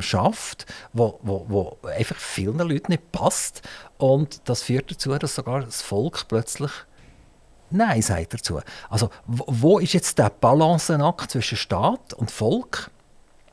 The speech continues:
Und wo ist das Volk irgendwie fast von dieser Staatsabhängigkeit überfahren und akzeptiert das schlichtweg?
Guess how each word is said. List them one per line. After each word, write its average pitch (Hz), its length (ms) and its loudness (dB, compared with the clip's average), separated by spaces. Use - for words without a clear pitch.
Und 117 240 0
wo 151 300 4
ist 135 200 -2
das - 80 -4
Volk 139 400 -2
irgendwie 147 320 -2
fast - 320 -2
von 131 160 -2
dieser 113 160 2
Staatsabhängigkeit 135 1120 -4
überfahren 123 640 0
und 135 200 2
akzeptiert - 640 -2
das - 140 -4
schlichtweg? - 580 -6